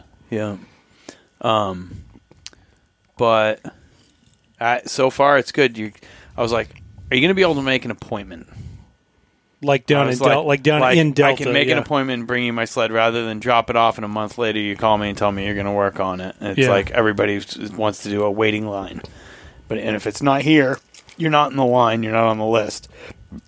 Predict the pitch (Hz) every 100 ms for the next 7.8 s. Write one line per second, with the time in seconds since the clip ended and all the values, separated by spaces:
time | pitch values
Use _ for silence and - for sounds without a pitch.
0 | _ _ - 139 127 113 110 107 92 -
1 | 110 101 104 101 95 92 107 101 113 131
2 | 131 127 127 123 113 104 101 - - -
3 | - - _ _ - 107 104 107 - 110
4 | 104 - 160 143 147 131 - 143 131 117
5 | - 139 139 104 98 - _ 123 117 -
6 | - 127 107 - 110 107 101 101 101 123
7 | 120 120 123 170 139 123 127